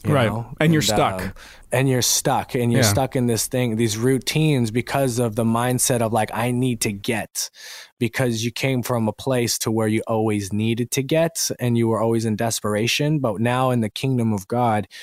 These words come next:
Speaker 1: there's no striving. So w-, you can feel those things, and you can find the, the root of things by understanding your testimony. So when I say poverty mindset, it means, you know, I struggle with poverty mindset still too. But,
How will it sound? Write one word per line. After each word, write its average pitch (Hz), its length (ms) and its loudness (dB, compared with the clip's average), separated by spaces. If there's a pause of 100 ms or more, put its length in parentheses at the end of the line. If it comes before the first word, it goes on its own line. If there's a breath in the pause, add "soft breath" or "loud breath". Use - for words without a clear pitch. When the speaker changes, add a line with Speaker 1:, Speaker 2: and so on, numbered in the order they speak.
(200 loud breath)
Speaker 1:
there's 110 240 0
no 120 180 2
striving. 87 640 -2 (460 loud breath)
So 113 260 2
w-, 104 380 0
you 131 100 2
can 127 200 0
feel 156 340 2
those 127 320 2
things, 107 460 0
and 113 120 2
you 113 60 0
can 117 180 -2
find 135 460 0
the, 110 180 0 (240 loud breath)
the 113 140 2
root 135 300 4
of 117 80 -2
things 113 320 0
by 107 180 0
understanding 110 680 0
your 101 100 2
testimony. 98 760 -2
So 107 220 0
when 113 140 2
I 135 80 2
say 160 180 2
poverty 120 400 0
mindset, 107 500 -2 (260 loud breath)
it 107 140 -4
means, 113 460 -2 (440 soft breath)
you 107 100 0
know, 117 80 0
I 139 160 2
struggle 117 300 0
with 104 100 -2
poverty 98 280 -2
mindset 92 420 -6
still 85 220 -10
too. 95 240 -4
But, 123 280 0